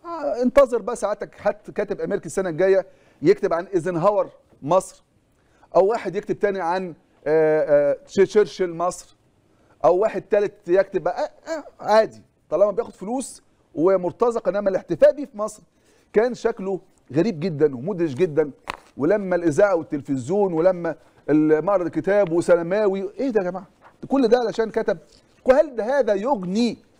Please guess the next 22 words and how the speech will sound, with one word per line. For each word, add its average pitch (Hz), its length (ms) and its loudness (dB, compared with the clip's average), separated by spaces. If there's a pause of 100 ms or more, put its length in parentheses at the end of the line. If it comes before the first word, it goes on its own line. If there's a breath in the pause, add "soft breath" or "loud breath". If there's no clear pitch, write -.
(140)
من 185 120 2
الواقع 208 440 2
شيئًا؟ 233 540 0 (1400 soft breath)
هل 294 360 4
هذا 262 280 -2
يغني 208 560 -6 (440 soft breath)
من 196 180 -2
أن 196 120 -4
مصر 247 280 0
خلال 214 220 2
عشر 220 300 -2
سنوات 170 520 0 (400 soft breath)
وصلت 220 500 2
إلى 190 100 -4
هذا 214 200 2
المدى 196 500 2
من 180 400 -6 (300)
التدهور 202 580 0
والأسوأ، 190 1400 0
الأسوأ 196 460 -4
اقتصاديًا 196 540 0
وسياسيًا 175 720 0